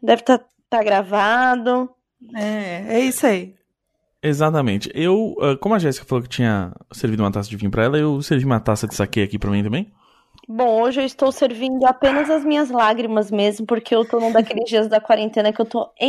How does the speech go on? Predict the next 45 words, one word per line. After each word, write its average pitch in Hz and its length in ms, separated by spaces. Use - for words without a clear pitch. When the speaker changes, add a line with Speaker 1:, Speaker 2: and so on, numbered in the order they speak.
Speaker 1:
embucetada. 202 960
Que 247 220
é 233 60
assim, 240 440
eu 196 60
estou, 247 800
Speaker 3:
<laughs> - 480
Speaker 1:
eu 240 100
não 269 140
sei 320 460
como 330 160
explicar 311 420
pra 269 140
vocês, 233 600
que - 80
eu 226 60
tô 247 80
assim, 240 200
aquele 233 260
dia 240 180
que 240 80
eu 233 40
não 240 120
quero 233 180
falar 233 220
com 240 140
ninguém, 220 400
que 233 80
eu 226 40
não 226 60
quero 226 200
ouvir 240 160
ninguém. 233 440
E 381 300
justamente 277 580
nesse 233 280
dia, 285 360
escolhemos 277 720
para 359 280
meter 403 360
o 440 100
bedelho 202 380
na 190 120
sua 196 200
vida. 180 360